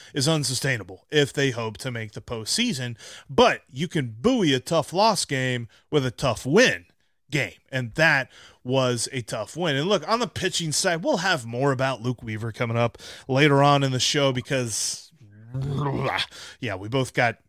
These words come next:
we, we got some thoughts. But how about Alexis Diaz? He pitched an inning and two thirds, and he looked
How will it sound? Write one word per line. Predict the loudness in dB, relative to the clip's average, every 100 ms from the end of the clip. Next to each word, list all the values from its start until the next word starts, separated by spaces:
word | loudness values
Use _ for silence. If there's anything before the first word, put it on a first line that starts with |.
| _
we, | 0 0
we | 2 2 4
got | 2 2
some | -2 -2
thoughts. | 2 0 0 -4 -4
But | 2 6 6 4 -10 _ _ _ -18
how |
about | -12 -8
Alexis | -4 -4 -4 -4 -4
Diaz? | -2 -2 2 4 4 4 4 2 -4
He | -4
pitched | -4 -2 0
an | 0 0
inning | 0 0 0
and | 0 0
two | 2 2
thirds, | 2 2 4 4 2 -2 -10 -20 _
and | -2 0
he | 2
looked | 2 4 4 2 -4